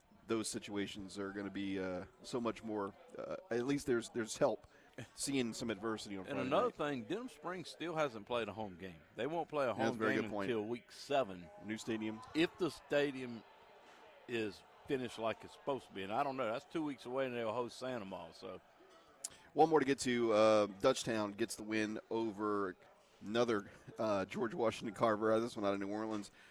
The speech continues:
Speaker 1: thirty-seven fifteen. That's two in a row for the Griffins and Coach Guy Mistretta.
Speaker 2: They needed it. They needed it 'cause the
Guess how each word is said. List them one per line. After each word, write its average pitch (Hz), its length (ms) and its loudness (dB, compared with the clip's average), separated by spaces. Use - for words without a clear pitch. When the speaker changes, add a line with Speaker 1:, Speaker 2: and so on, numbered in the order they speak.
Speaker 1:
thirty-seven 143 340 2
fifteen. 131 300 -2
That's 135 180 -2
two 156 160 -2
in 135 80 0
a - 20 0
row 107 320 4
for 104 420 -2
the 95 100 -2
Griffins 101 400 -4
and 95 100 -14
Coach 98 160 -6
Guy 98 140 0
Mistretta. 92 420 -6
Speaker 2:
They 120 140 2
needed 127 340 0
it. - 80 -18
They 117 160 0
needed 110 300 -2
it - 60 -18
'cause 104 120 -10
the - 80 -20